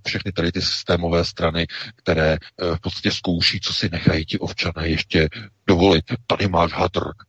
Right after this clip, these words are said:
na hubu a ty ukradneš šestnáct tabulek, tabulek čokolády a půjdeš na dva a půl roku do vězení na delší dobu než migrant, který z-, znásilní nezletilou dívku v Litoměřic. A budeš držet hubu a krok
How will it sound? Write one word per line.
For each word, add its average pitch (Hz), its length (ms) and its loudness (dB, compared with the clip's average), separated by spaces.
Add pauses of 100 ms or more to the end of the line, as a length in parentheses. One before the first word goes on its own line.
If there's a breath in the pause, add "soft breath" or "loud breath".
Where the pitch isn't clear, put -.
(140)
na 87 60 2
hubu 104 360 4 (1120 loud breath)
a 92 100 2
ty 170 200 -4
ukradneš - 460 -2
šestnáct 95 460 0
tabulek, 92 340 -6
tabulek 90 320 0
čokolády 107 600 2
a 101 60 -4 (100)
půjdeš 95 320 -2
na 92 80 -6
dva 82 140 -2
a 85 40 0
půl 92 180 -6
roku 87 200 -6
do 80 60 -4
vězení 85 540 0
na 78 200 4 (180)
delší 143 460 2
dobu 98 300 2 (200 loud breath)
než 98 220 0
migrant, 95 560 0
který 87 320 -4
z-, 80 80 -12 (220)
znásilní 92 680 -2
nezletilou 85 520 -2
dívku - 460 -2
v - 20 4
Litoměřic. - 760 -4 (480 loud breath)
A 101 80 2
budeš - 320 6 (140)
držet 151 540 2
hubu 87 480 2
a 113 180 -4
krok 101 260 -6